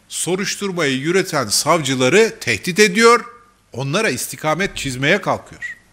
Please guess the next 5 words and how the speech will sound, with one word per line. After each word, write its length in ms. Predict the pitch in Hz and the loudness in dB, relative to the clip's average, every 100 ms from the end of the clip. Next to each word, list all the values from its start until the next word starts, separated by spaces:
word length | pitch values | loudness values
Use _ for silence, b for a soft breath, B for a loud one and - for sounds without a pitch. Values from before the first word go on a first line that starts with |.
| _ _ _ _ _ _ _ _ _ _ _ _ _ _ _ _ _ _ _ _ _ _ _ _ - | _ _ _ _ _ _ _ _ _ _ _ _ _ _ _ _ _ _ _ _ _ _ _ _ -4
Peki 220 | 196 196 | -2 0
çeteler 500 | - 160 185 214 180 | 0 2 2 2 0
başkentte 500 | 170 - 185 - 196 | -2 -2 -4 -4 -6
kol 240 | 160 175 | -4 -4
gezerken, 540 | 156 143 170 - 143 | -4 0 0 0 -4